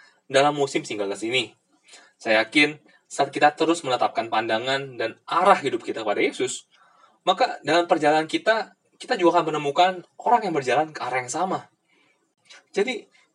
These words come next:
janganlah hidup dalam kesendirian. Bergabunglah dalam komsel ataupun juga komunitas positif lainnya.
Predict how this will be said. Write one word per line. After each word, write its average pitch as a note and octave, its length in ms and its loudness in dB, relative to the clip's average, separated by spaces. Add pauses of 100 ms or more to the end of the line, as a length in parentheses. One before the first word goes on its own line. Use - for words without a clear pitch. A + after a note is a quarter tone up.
janganlah D3+ 320 0
hidup D3+ 240 0
dalam A#2 200 -6
kesendirian. - 600 -2 (680)
Bergabunglah C3 640 2
dalam G2+ 240 -6
komsel D3+ 520 2 (240)
ataupun D3+ 360 -4
juga D#3+ 360 -4
komunitas F3 400 0
positif G3+ 360 -4
lainnya. C#3+ 440 -2